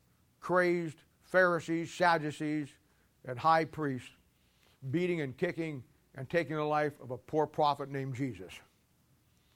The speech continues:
Terrible tragedy, terrible thing, but it's just a bunch of wide-eyed religious fanatics trying to keep him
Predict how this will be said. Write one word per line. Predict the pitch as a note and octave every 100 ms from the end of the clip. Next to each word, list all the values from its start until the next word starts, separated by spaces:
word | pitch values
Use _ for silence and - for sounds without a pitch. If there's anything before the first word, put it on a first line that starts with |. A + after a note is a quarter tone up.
| _ _ _ _ _ _ _ _ _ _ _
Terrible | - G#3 G3+ F#3+
tragedy, | F3 E3+ D#3+ C#3+ D3 C#3+
terrible | C#3 F#3 F#3+ F#3 F#3
thing, | D3 C#3 C3 B2 A2+ _ _ _ - - _
but | C#3+ F3 F3 E3+ _ -
it's | F3+ E3+
just | - G3 G3+ -
a | D#3+
bunch | E3+ F3+ D#3
of | C3+ - _ -
wide-eyed | C#3+ F#3+ F#3+ F#3 F3 F3 F3 D3+ _ _ _ _ _ _ -
religious | D#3+ F#3+ F3+ F3
fanatics | - F3 F3 E3+ E3 D3+
trying | - F3 F3 D#3+
to |
keep | D3 F#3 F#3
him | F#3 F3 F3